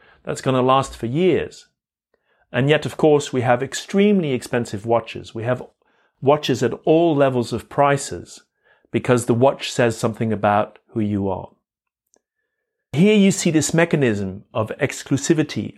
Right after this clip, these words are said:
of branding at work. The thing could be incredibly cheap,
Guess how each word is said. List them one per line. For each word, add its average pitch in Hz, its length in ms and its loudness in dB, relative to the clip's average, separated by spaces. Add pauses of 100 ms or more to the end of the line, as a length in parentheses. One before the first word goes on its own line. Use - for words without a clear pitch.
of 113 220 -8
branding 123 680 0 (100)
at 113 220 -8
work. 110 420 -2 (600)
The 131 100 0
thing 185 320 0
could 143 200 -2
be 139 160 2
incredibly 113 500 0
cheap, 190 440 0